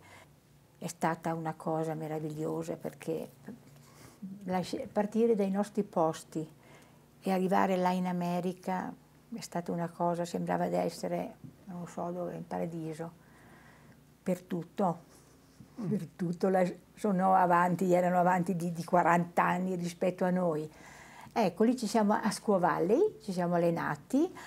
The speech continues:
Speaker 1: allora le piste venivano battute con le, a piedi, i militari e tutti in fila, battevano queste piste a piedi, quindi, cioè, le buche c'erano sempre,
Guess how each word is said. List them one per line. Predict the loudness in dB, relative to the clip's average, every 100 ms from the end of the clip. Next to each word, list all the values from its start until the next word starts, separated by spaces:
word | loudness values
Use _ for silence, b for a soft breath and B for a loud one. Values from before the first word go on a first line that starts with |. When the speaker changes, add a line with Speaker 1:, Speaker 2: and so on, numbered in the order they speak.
| B
Speaker 1:
allora | 2 4 6
le | 6 4
piste | 2 0 2 2
venivano | 4 4 4 4
battute | 2 0 -2 0 4 4 4 0 -10 -20 -20 -20 _ _ -18 -18 -20 B B B
con | -2 2 6
le, | 6 6 6 4
a | 0
piedi, | 2 4 6 6 2
i |
militari | 2 2 2 4 6 6 4
e | 2
tutti | -2 -4 -2 0
in | 0
fila, | -2 -2 0 2 4 4 2 0 B B B B
battevano | -2 -2 2 2 2 2
queste | 0 0 -2
piste | -2 -2 -4 -4 0
a | 0
piedi, | 0 2 4 4 0
quindi, | 0 -2 -2
cioè, | -6 -2
le | 4 4
buche | 6 2 2 0
c'erano | 0 -2 -2 -4
sempre, | 0 0 0 -4 -4 -6